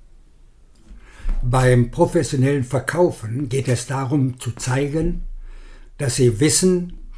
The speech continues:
wie man Probleme löst, und nicht nur darum, zu zeigen, dass Sie wissen, wie man Lösungen anbietet.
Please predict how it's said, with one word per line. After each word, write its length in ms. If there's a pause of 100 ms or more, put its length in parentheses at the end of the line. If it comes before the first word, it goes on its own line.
(240)
wie 160
man 220
Probleme 540
löst, 640 (760)
und 140
nicht 260
nur 200
darum, 480
zu 160
zeigen, 420
dass 140
Sie 140
wissen, 520 (640)
wie 160
man 180
Lösungen 640
anbietet. 800